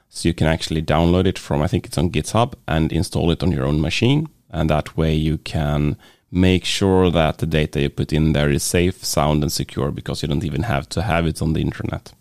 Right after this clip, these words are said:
But if you don't want to, um, set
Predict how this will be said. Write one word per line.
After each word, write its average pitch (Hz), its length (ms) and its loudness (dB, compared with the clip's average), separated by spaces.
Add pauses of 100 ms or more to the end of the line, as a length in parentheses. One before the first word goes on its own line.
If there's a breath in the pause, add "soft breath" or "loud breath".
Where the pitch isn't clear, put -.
(880 loud breath)
But 101 320 0
if - 180 -6
you 110 60 4
don't 123 340 2
want 104 480 2 (140)
to, 80 460 2 (340)
um, 80 640 -2
set - 360 -2